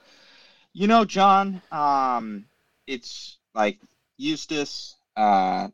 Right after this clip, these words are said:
said to me one time, "Are you working or are you playing?" You know, and that was kinda like, you know, something he drilled into me. And it's tough to, um, for me now, now in,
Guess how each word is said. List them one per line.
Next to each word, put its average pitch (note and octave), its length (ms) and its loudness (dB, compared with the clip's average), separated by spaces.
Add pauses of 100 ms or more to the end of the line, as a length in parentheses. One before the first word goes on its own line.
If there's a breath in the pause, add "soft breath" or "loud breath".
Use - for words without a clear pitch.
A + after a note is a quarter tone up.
(100)
said D3 220 2
to C3+ 60 -6
me B2+ 140 -2
one A#2+ 240 0
time, G#2 440 -2 (600)
"Are G#2+ 80 -4
you G#2 140 -4
working G3+ 720 -2 (640)
or A2+ 100 0
are A2+ 120 4
you G#2 120 -2
playing?" G2 500 -8 (800)
You G#2 120 -10
know, F#2 320 -8 (100)
and A#2 200 -4
that D3 140 2
was D3+ 140 -4
kinda D3 300 -4
like, C#3 320 -4 (540)
you B2 100 -12
know, A#2 140 -4
something B2+ 320 -4
he B2+ 120 -8
drilled A#2 360 -6
into G#2 280 -8
me. G2+ 380 -6 (480)
And C3 440 0
it's C3 260 -4
tough F3 340 4 (600)
to, A#2 440 -4
um, G2 580 -2 (240)
for C#3 160 -8
me C#3 220 -6
now, B2 380 -2
now G#2+ 300 -2
in, G#2+ 120 -10